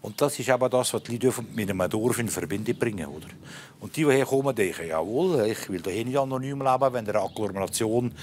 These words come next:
wie beispielsweise in Schlieren oder Wallisellen, oder? Hä? Sondern hier kann ich wirklich, äh, bin ich jemand.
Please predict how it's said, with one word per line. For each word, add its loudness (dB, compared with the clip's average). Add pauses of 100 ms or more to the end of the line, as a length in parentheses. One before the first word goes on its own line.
(380)
wie 2
beispielsweise -2
in -4
Schlieren 2
oder -2
Wallisellen, 2
oder? 0 (120)
Hä? 0 (540)
Sondern 0
hier 4
kann 0
ich -4
wirklich, 0
äh, -4 (680)
bin 0
ich 0
jemand. 0